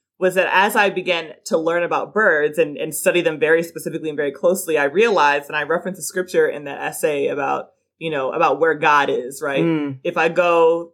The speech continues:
Speaker 1: to the, I, ooh, I might misquote this, Lord have mercy. But essentially, n-, no matter where I go, um, you are there. If it's the
Speaker 2: Mm.
Speaker 1: depths of, of hell, you're there. If it's,
Speaker 2: Mm-hmm.
Speaker 1: you know,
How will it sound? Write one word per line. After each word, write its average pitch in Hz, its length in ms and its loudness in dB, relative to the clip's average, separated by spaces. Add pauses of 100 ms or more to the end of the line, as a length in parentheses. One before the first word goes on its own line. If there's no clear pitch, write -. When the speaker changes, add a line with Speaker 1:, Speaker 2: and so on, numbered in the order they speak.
Speaker 1:
to 185 180 -2
the, 151 480 0 (300)
I, 170 260 0
ooh, 202 180 0
I 143 40 -10
might 143 260 -6
misquote - 380 -10
this, 135 200 -10
Lord 160 160 -2
have 151 120 -14
mercy. 165 340 -8 (120)
But 262 200 2
essentially, 269 520 -2
n-, 196 260 -6
no 233 280 2
matter 302 300 4
where 214 260 0
I 233 160 2
go, 165 580 -8 (500)
um, 165 600 2
you 196 320 -2
are 165 140 4
there. 156 340 0
If - 160 -8
it's 170 140 0
the 165 240 2
Speaker 2:
Mm. - 20 2
Speaker 1:
depths 147 360 0
of, 151 220 2
of 180 200 -4
hell, 180 560 -4
you're 180 220 0
there. 160 420 -2
If 131 160 -2
it's, 131 160 -4
Speaker 2:
Mm-hmm. 165 140 -10
Speaker 1:
you 185 120 -4
know, 139 280 -6